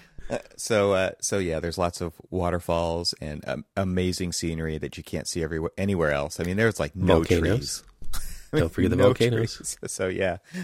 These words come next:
Speaker 1: it's gonna be, it's gonna be very cool. So that's stop number one, and, uh, I'm obviously looking forward to some of the i-, architecture in Reykjavik, and then just getting out and getting away. There's, there's, uh,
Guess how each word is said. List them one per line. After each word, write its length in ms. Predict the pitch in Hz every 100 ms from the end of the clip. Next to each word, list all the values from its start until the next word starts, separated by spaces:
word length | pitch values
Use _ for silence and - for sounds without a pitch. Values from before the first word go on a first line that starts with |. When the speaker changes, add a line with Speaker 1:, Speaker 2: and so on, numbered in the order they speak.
| 135 107
Speaker 1:
it's 160 | -
gonna 160 | 143 123
be, 340 | 107 90 85 - _ -
it's 140 | 101 -
gonna 160 | 95
be 100 | 87
very 200 | 80 76
cool. 280 | - - - _ _ _ _ _ _
So 160 | - 95
that's 220 | 98 -
stop 340 | - - 87 -
number 240 | 87 82
one, 360 | 85 82 98 - _ _ _ _ _ _ 98
and, 380 | 95 87 85
uh, 220 | 85 78 -
I'm 200 | 87 90
obviously 400 | 85 82 82 87
looking 280 | 80 82 80
forward 380 | - 80 85 78
to 420 | - 78 80 82 - _ _ _ -
some 200 | - 90
of 120 | 80
the 220 | 82 80 -
i-, 180 | - - - 87
architecture 500 | 92 85 80 - 80
in 120 | 78
Reykjavik, 600 | 78 - 80 80 - -
and 160 | 90 87
then 380 | 85 82 80 78
just 240 | 90 -
getting 280 | - 80 78
out 320 | 78 80 78 -
and 260 | 78 73
getting 240 | 85 78 73
away. 360 | 73 76 73
There's, 280 | 76 78 -
there's, 280 | - 71 -
uh, 200 | -